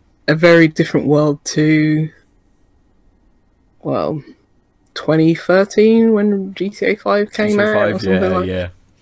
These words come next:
Speaker 1: Or, like, I mean, obviously writing goes into it, you know, from the start, and they obviously chop and change right until the end. But I think this game and the way they've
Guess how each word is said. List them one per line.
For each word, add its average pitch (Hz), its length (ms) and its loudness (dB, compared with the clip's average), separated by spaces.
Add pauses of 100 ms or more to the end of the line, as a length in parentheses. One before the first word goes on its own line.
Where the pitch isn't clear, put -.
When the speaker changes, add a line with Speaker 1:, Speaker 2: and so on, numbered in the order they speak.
(260)
Speaker 1:
Or, 151 320 4
like, 139 320 0 (1040)
I 160 80 -2
mean, 160 200 4
obviously 160 340 0
writing 151 720 2 (760)
goes 147 260 2
into 151 360 0
it, 151 240 2 (100)
you 139 80 -2
know, 101 240 -4 (880)
from 165 260 4
the 147 60 2
start, 156 400 2
and 147 80 2
they 143 60 2
obviously - 260 -6
chop - 300 -4
and 151 100 0
change 147 340 0
right 151 280 2
until 151 240 -2
the 151 240 2
end. 143 400 0 (140)
But 127 240 -2 (440)
I 151 100 0
think 151 480 -2 (680)
this - 200 4
game 180 240 6
and 180 80 8
the 170 60 6
way 165 200 6
they've 160 260 4